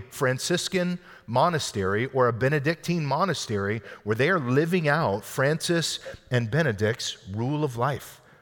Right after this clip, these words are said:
Even to this day, what they stood for then, the way they arranged their life then, is still being practiced even now.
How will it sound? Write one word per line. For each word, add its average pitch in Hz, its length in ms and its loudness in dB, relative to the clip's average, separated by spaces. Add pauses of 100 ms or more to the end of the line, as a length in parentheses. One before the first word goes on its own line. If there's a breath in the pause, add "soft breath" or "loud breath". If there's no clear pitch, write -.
(220 soft breath)
Even 190 380 2
to 202 160 0
this 190 220 2
day, 147 480 2
what 117 180 0
they 135 100 6
stood 147 400 0
for 185 220 0
then, 131 360 0 (480 soft breath)
the 110 60 -6
way 117 140 2
they 120 160 4
arranged 127 440 2
their 151 140 4
life 156 260 2
then, 120 380 0 (260 loud breath)
is 110 140 -2
still 143 240 2
being 127 220 -2
practiced 139 680 -2 (400 loud breath)
even 120 340 2
now. 98 280 2